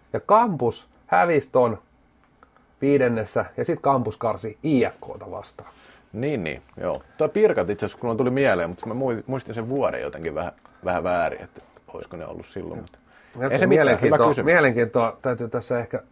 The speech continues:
Speaker 1: podcastin jälkeen katsoa, että missä pelaa tällä hetkellä A C Kampus. Si-, siinä oli jo turkulainen seura silloinkin lähellä
Speaker 2: Kyllä.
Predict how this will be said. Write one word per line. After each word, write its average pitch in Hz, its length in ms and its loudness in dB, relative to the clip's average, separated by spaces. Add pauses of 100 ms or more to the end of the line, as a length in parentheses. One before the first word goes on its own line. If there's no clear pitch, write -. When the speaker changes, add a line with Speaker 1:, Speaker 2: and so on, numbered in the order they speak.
(440)
Speaker 1:
podcastin 110 440 -2
jälkeen 101 300 -2
katsoa, - 340 -6
että - 120 -10
missä 147 220 -6
pelaa 92 280 -6
tällä 92 220 -8
hetkellä 90 340 -20
A 123 280 2
C - 260 -14
Kampus. 101 560 -4 (1080)
Si-, - 220 0
siinä 135 260 2
oli 135 80 6
jo 156 80 8
turkulainen 139 640 4 (460)
seura 156 300 2
silloinkin 143 720 4 (240)
lähellä 120 400 4
Speaker 2:
Kyllä. - 120 -18